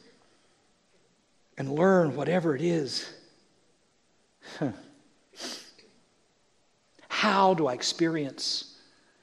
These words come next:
the power of the resurrection? How do I come into the knowing of the Christ and be shaped and formed in the,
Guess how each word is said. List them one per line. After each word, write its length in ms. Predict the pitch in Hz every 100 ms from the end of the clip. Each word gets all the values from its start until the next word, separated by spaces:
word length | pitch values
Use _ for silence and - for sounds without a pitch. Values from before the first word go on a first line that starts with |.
| _
the 80 | -
power 520 | - - - 190 175
of 120 | 160 147
the 80 |
resurrection? 640 | 139 135 127 135 127 - 101 - _ - - - - -
How 180 | - 214
do 160 | 190
I 60 | 170
come 420 | - - 175 151 - - - _ -
into 200 | 156 151
the 100 | 139
knowing 760 | 135 147 180 208 196 165 139 - - - - -
of 180 | 156 127
the 80 | 139
Christ 840 | - - 165 147 117 101 - - -
and 100 | 131
be 80 | 135
shaped 800 | - - - 208 170 113 - -
and 200 | - 127
formed 680 | 123 - 202 196 165 131 113 - - - - -
in 140 | 160
the, 160 | 165